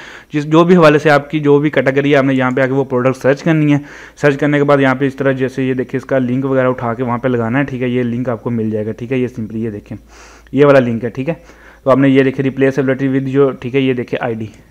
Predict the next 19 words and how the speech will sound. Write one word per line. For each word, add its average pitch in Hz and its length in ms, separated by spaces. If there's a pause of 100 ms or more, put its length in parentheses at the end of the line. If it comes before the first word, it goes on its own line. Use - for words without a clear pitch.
ठीक 127 120
है, 143 80
ये 131 200
देखें, 113 280 (120)
ये 135 200
link 147 260
है 165 60
हम, 156 200
मुझे 139 240
मिला 135 200
हुआ, 135 140
ठीक 127 220
है। 135 80
आपने 127 260
ये 127 180
link 147 200
लगाना 143 300
है, 139 60
आपका 135 260